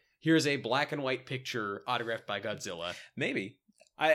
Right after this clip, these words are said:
Speaker 2: and maybe it's just that there's someone that's a fan of the series. Maybe it's Tim. Who knows? Or maybe there's a Godzilla conspiracy going on, that they're hiding clues in plain sight.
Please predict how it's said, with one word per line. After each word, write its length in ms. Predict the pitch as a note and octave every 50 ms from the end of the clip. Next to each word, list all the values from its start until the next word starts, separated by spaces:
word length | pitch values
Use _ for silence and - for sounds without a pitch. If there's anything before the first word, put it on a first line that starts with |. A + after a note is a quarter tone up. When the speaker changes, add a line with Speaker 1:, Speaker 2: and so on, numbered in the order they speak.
| - -
Speaker 2:
and 200 | E3+ D#3 D3+ C#3+
maybe 380 | D3 D3+ D#3+ E3 F#3 F3 D#3+
it's 160 | C#3+ D#3 D3+
just 220 | - D#3 D3+ D3 -
that 140 | D#3 C3+ B2
there's 160 | C3+ B2 -
someone 360 | - - G#2 G2+ G#2 A2 A2+
that's 260 | A2 A2 G#2 - -
a 120 | A#2 G#2+ G2+
fan 360 | - - A#2 A2 G#2+ A2 A#2
of 80 | A#2
the 80 | A#2 A#2+
series. 500 | A#2 - A2+ A2 B2 C3+ C#3+ E3 - - _ _ -
Maybe 240 | A#2 A#2+ A2+ A2 A#2
it's 120 | A#2 -
Tim. 400 | - - B2 A#2+ B2+ E3 F#3+ F3+ _ - - _ -
Who 80 | C#3
knows? 420 | A#2+ A2+ A#2 B2+ D#3+ G3 F#3 - - - - - - - - - _ _
Or 140 | - D#3 D3+
maybe 240 | D3+ D#3 D#3+ D#3+ E3
there's 200 | D#3 D3+ D3 D3
a 60 | D#3+
Godzilla 400 | C3 D3+ C#3+ C#3 C3 D3 C#3 C#3
conspiracy 480 | C3 C3 B2 B2 - C#3+ C#3 C#3 - A#2
going 240 | F#2+ G2+ F2+ E2 D#2+
on, 180 | D#2+ F2 F2+
that 120 | F#2+ G2+ F2+
they're 100 | - G2+
hiding 480 | - - C3+ C#3 C#3 C#3 D3 D3 C#3+
clues 500 | C3 - - B2+ A#2 A2 A2 G#2+ G#2 -
in 140 | G#2 A2 G2+
plain 480 | - - - G#2+ G2+ G2 G2 G2 F#2+ F#2
sight. 480 | - - - F2+ D#2 D2+ - - -